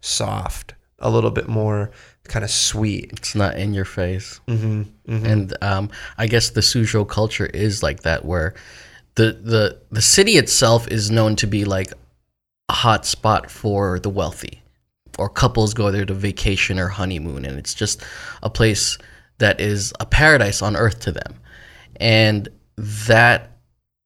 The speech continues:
Speaker 2: wealth is tempered by just not them, them just not being showy about it. And that also translates to the food because it's not showy or whatever, but it has that slight mellow temperament to it.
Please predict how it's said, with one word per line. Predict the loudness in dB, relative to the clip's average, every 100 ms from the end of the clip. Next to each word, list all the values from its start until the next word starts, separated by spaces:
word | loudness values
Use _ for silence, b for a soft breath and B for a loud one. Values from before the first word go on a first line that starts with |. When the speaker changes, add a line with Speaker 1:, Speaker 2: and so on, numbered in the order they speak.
| _
Speaker 2:
wealth | -2 4 8 8 6 0
is | -4
tempered | 0 0 2 2 2
by | 2 0
just | 0 -2 2
not | 4 2 2
them, | 0 0 -6
them | -12 -4 6 8 8
just | 4 2
not | 2
being | 2 2
showy | 4 6 4 2
about | -4 -6 -10
it. | -12 -16 b b b b
And | -2 0
that | 2 2 2
also | 2 0
translates | -2 -2 -2 -4 -4
to | -6
the | -6
food | -4 -2 -2
because | -2 -4 -4 -4
it's | -4
not | -4 -4
showy | -2 0 0 0 0 -2 -4
or | -6 -8
whatever, | -6 -4 -4 -6 -6
but | -6 -8 B B B
it | -4
has | 0 0
that | -2 -2
slight | -2 0 0 -2 -8 -4
mellow | -2 -2 -2
temperament | -4 -4 -6 -8 -10
to | -12 -10
it. | -12